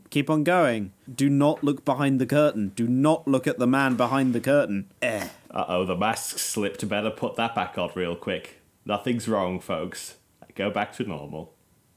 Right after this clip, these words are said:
Speaker 2: I mean, a, a reminder that the normal for J-, Japan is being a hundred twenty-first out of a hundred fifty-three in the least gender equ-, equal countries,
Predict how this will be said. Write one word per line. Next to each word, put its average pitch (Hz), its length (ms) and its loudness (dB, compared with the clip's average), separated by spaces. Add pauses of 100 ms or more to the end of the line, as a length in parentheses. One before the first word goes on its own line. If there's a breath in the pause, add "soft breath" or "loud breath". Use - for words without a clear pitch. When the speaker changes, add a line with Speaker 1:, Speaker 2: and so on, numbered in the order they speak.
(140)
Speaker 2:
I 98 80 -6
mean, 104 280 -2 (200)
a, 113 120 0 (140)
a 117 80 0
reminder 123 640 2
that 101 320 -2
the 104 220 -4
normal 123 340 2
for 113 180 -2
J-, 107 360 -4
Japan 101 680 -2
is 95 340 -2
being 92 680 -4
a 92 60 -6
hundred 104 340 -4
twenty-first 98 720 -4
out 87 160 -4
of 90 100 -6
a 87 60 -6
hundred 95 340 -6
fifty-three 90 800 -6
in 85 340 -8
the 90 240 -10
least 101 500 -4 (680)
gender 101 360 -2
equ-, - 380 -8
equal 98 380 -4
countries, 90 680 -6